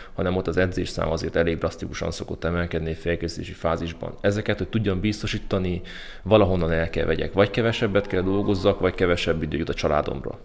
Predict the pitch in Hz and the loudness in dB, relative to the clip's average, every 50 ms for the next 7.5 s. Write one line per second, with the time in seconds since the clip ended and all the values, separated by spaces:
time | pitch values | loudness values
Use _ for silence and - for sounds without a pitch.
0 | - - - - 104 104 101 101 95 90 87 80 80 82 85 90 87 - 101 95 | -14 -8 -2 0 2 4 4 4 4 2 0 0 0 0 -2 -2 -2 0 2 2
1 | 92 - 107 101 98 - 104 104 107 107 110 110 117 127 135 127 - - 92 - | 2 2 0 -2 -2 0 0 2 2 2 0 -2 -2 -2 -4 -4 -2 0 0 0
2 | - - - 87 95 107 104 - - 87 90 87 90 87 - - 78 80 - - | 0 -2 -2 -2 0 0 0 2 2 2 2 2 0 0 0 0 -2 -2 -2 0
3 | 82 76 69 69 67 73 73 76 - - - 87 85 - - 87 - - 92 104 | 0 0 0 0 -2 -4 -4 -6 -6 -4 -4 -4 -4 -4 -4 -4 0 2 2 2
4 | 110 - - 117 101 95 92 92 101 104 98 95 92 92 - 95 98 104 107 104 | 2 2 2 0 2 2 2 4 4 4 4 2 0 -2 2 2 4 4 4 4
5 | 101 95 - - 87 - - 85 82 85 - - 82 80 78 78 - - 78 76 | 4 2 2 -2 -4 -4 -4 -2 -2 -2 -2 -2 -2 -2 -2 -2 -2 -2 -2 0
6 | 78 82 - - - - - - - - - - - 82 82 92 92 101 95 90 | 0 -2 -4 -8 -14 -14 -14 -14 -14 -14 -12 -8 -2 4 6 6 6 6 4 4
7 | - 90 82 80 87 107 123 139 - - | 4 4 4 4 4 2 0 0 -2 -4